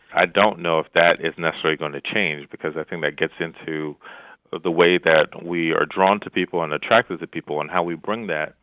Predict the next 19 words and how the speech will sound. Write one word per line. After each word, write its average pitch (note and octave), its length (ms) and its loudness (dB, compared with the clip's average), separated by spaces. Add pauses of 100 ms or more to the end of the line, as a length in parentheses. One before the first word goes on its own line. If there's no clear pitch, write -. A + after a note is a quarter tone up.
(340)
into G#2+ 340 0
our D#2+ 260 2
work E2+ 440 2
and D#2 120 -8
professional D2+ 480 -2
lives. G2 340 4 (140)
I G#2+ 100 4
think G2+ 180 -2
what F2 180 2
does G3 200 6
need B2+ 180 -6
to - 100 -18
change F2 320 -4
is F2 220 -6
that F2 300 4 (300)
even C3 240 2
if G#2+ 160 0
someone G#2 220 -2
is F2 140 -2